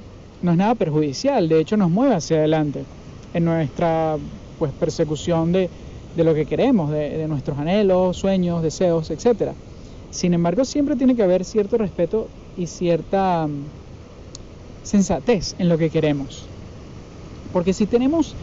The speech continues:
vida, si tenemos capacidad de decisión, si tenemos libertad,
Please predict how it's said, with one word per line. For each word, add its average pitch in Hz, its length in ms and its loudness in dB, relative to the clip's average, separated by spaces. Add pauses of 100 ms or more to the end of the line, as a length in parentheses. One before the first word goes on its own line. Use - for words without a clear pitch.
(160)
vida, 165 420 2 (500)
si 175 160 -2
tenemos 175 300 2
capacidad 170 460 0
de 160 60 2
decisión, 165 560 -2
si 165 120 -6
tenemos 175 300 2
libertad, 170 640 2